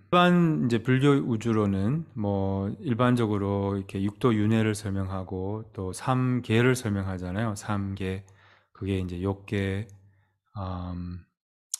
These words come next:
그리고 이제 욕계 안에서 이제 육도 윤회가 있는 거죠. 그리고 우리는 욕계에 살고 있죠. 이렇게 욕계, 색계, 무색계 이렇게, 아, 세-, 삼계 이런, 아, 내용들이 이제 전부 다,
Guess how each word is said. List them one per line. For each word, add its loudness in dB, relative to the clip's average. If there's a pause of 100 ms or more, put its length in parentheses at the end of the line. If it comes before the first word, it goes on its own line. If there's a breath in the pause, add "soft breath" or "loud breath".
그리고 0
이제 -4
욕계 4
안에서 2
이제 -4
육도 -2
윤회가 0
있는 -6
거죠. -8
그리고 -8 (320 soft breath)
우리는 4
욕계에 2
살고 -6
있죠. -6 (180)
이렇게 -12
욕계, 0 (480 soft breath)
색계, -2
무색계 -2 (160)
이렇게, -12 (500)
아, -6
세-, -2
삼계 2
이런, -2 (680 soft breath)
아, -4
내용들이 0
이제 -6
전부 -2
다, -4